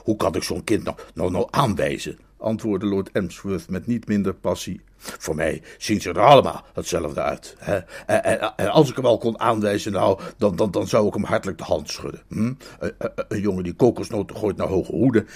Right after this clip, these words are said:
heeft fundamenteel juiste inzichten, hm?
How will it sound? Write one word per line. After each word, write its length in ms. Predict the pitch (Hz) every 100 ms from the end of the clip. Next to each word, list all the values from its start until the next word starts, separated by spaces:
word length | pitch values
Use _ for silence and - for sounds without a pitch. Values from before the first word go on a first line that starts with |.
| -
heeft 180 | 78 - -
fundamenteel 760 | - - 175 110 104 90 104 92
juiste 400 | 92 92 - -
inzichten, 520 | - - 107 - -
hm? 240 | - 113